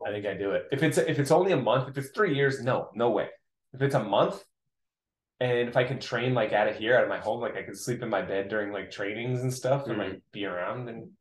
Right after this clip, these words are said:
Speaker 1: yeah, I think I do it. I think
Speaker 2: Mm-hmm.
Speaker 1: it's, like, such a once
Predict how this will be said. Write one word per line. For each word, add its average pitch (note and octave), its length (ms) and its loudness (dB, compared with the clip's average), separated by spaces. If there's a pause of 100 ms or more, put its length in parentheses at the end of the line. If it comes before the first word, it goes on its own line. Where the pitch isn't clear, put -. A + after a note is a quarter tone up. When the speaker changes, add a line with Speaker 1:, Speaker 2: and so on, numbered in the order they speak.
Speaker 1:
yeah, D4 140 -8
I - 80 -8
think B2+ 180 -8
I D#3 100 -2
do E3+ 200 2
it. - 140 0 (100)
I G2+ 60 -2
think C3+ 180 -4
Speaker 2:
Mm-hmm. C3 80 -4
Speaker 1:
it's, B2+ 160 -4
like, A#2 240 -2 (180)
such - 420 2
a C#3 80 8
once A#2+ 680 2